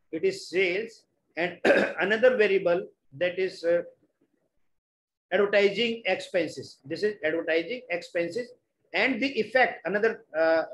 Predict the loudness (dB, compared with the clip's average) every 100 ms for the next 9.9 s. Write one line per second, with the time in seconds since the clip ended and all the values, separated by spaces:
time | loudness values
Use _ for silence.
0 | -4 0 0 2 0 -2 -12 _ _ _
1 | _ -8 -4 -4 -4 -10 -6 -6 -6 -4
2 | -2 -2 -4 -6 -6 -8 -14 _ _ -8
3 | -2 -2 0 2 2 0 -4 -12 -14 -16
4 | -4 2 4 4 2 -2 -2 0 -6 -6
5 | _ _ -20 -20 _ -2 -2 0 -2 -2
6 | -4 -2 -2 0 0 2 0 2 2 0
7 | -2 -6 -6 -10 -10 -12 -6 -6 -4 0
8 | 0 4 4 2 -2 -12 _ _ -6 -2
9 | 0 2 0 0 0 0 0 -4 -4